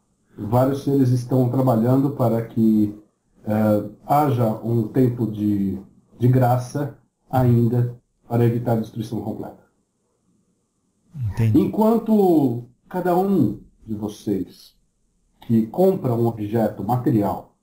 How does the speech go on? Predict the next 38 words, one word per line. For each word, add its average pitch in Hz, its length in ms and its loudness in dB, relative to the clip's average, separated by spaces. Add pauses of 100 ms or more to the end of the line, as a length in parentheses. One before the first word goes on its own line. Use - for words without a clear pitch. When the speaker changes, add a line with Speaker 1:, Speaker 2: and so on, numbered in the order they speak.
(340)
Speaker 1:
escreve 110 800 0
Deus 135 540 0
que - 140 -6
lhe 98 140 -4
deu, 123 460 -4 (720)
muitas 139 520 2
vezes 117 720 0
poderia 143 280 0
escrever 113 600 -2 (220)
Saclas 135 640 -4
que - 100 -16
lhe 101 120 -2
deu, 87 280 -12 (280)
Speaker 2:
Oxi. 110 240 -4
Speaker 1:
porque - 160 -4
é - 20 2
o 107 80 -2
Deus 117 240 -2
deste 131 600 -2
mundo 120 320 0
que 104 80 -10
está - 180 -14
lhe 101 140 -4
dando, 87 280 -12 (380)
e 151 80 4
não 170 460 2
o 180 100 -2
Deus 123 420 0
Pai 101 360 -4
de 104 100 -10
Jesus. - 540 -10 (1300)
Speaker 2:
Nossa, 113 260 -2
dá 120 60 2
a 117 40 4
impressão 123 480 0
que 127 300 2
existe 120 520 0
então 123 580 2